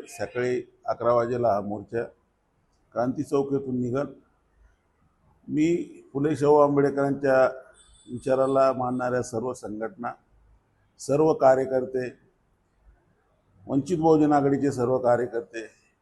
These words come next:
मी या सर्वांना आवाहन करतो की हा मोर्चा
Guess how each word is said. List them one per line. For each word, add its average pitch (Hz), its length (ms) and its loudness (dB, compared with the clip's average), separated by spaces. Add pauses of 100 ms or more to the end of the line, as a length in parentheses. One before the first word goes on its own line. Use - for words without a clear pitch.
मी 120 120 -6
या 127 100 0
सर्वांना 131 420 -2
आवाहन 135 300 4
करतो 135 460 -4
की 127 320 -10
हा 123 220 4
मोर्चा 139 520 2